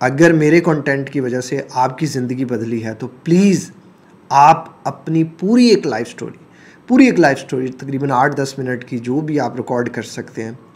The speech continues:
आप रिकॉर्ड करके हमारे इस गिवन WhatsApp नंबर पे हमें WhatsApp करें। मैं आपकी पूरी स्टोरी पे वीडियो बनाऊंगा। अगर आप मेरे साथ वीडियो कॉल पे आना चाहते हैं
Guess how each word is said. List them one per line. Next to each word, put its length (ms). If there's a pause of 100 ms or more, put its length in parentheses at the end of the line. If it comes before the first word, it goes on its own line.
आप 140
रिकॉर्ड 360
करके 320
हमारे 460
इस 220 (400)
गिवन 360
WhatsApp 360
नंबर 260
पे 100
हमें 260
WhatsApp 500
करें। 220 (580)
मैं 140
आपकी 280
पूरी 320
स्टोरी 320
पे 140
वीडियो 340
बनाऊंगा। 400
अगर 300
आप 80
मेरे 140
साथ 140
वीडियो 360
कॉल 220
पे 120
आना 180
चाहते 360
हैं 180